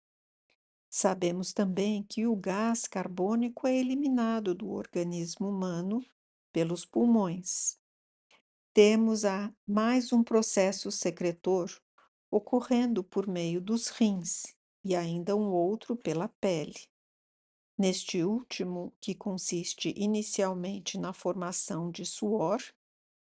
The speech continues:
mas também em tudo o que, num sentido mais amplo, deve ser considerado um processo secretor cutâneo.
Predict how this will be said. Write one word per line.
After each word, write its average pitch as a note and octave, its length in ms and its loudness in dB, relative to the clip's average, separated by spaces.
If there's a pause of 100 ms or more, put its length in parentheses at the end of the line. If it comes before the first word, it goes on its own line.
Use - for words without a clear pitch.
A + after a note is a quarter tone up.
(320)
mas A3+ 240 4
também G#3+ 600 2
em G3+ 220 0
tudo A3+ 520 0
o F3 200 2
que, E3 400 -4 (400)
num F#3+ 200 0
sentido F#3 640 -2
mais F#3 380 -2
amplo, G3+ 500 -2 (380)
deve A#3+ 240 4
ser G#3+ 300 0
considerado A#3 1200 0
um G3+ 100 -2
processo F#3+ 720 -4
secretor F#3+ 760 -2
cutâneo. F3 1000 -4